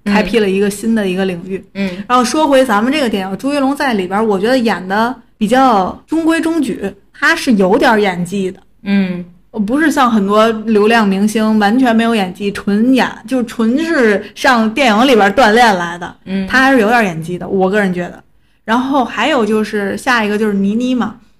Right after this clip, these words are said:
Speaker 1: 嗯。
Speaker 2: 倪妮我觉得她好像没怎么太发挥啊。
Speaker 1: 因为倪妮其实在本身来说，她有两个角色嘛，一个是演这个律师叫陈麦，然后还有一个就是她的这个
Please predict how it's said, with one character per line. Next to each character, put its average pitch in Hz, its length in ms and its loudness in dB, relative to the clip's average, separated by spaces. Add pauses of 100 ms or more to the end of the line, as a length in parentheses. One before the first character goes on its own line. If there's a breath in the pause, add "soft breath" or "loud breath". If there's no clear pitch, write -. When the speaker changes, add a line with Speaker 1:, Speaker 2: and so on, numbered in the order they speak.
Speaker 1:
嗯。 220 260 0
Speaker 2:
倪 302 140 0
妮 359 160 -2
我 294 120 0
觉 220 200 -2
得 285 120 -4
她 269 140 -8
好 196 320 -8
像 294 220 -4
没 233 180 2
怎 254 120 -2
么 202 140 0
太 254 180 -2
发 302 280 0
挥 370 300 0
啊。 220 240 -4 (1160)
Speaker 1:
因 320 120 0
为 339 140 2
倪 262 140 6
妮 330 180 2
其 330 140 0
实 320 160 2
在 311 200 2
本 208 240 0
身 247 140 2
来 254 160 4
说， 262 160 2
她 269 460 0
有 247 160 0
两 226 200 2
个 214 120 0
角 202 180 2
色 180 160 -4
嘛， 156 180 -8
一 202 140 -2
个 247 100 4
是 233 300 2
演 185 240 0
这 196 80 0
个 214 120 0
律 214 200 2
师 180 320 -2
叫 196 100 0
陈 190 160 -4
麦， 175 320 0 (260 loud breath)
然 214 140 0
后 220 60 2
还 214 120 2
有 220 100 4
一 196 120 2
个 202 140 2
就 202 140 0
是 196 100 2
她 208 160 0
的 190 260 0
这 196 140 -2
个 139 300 -4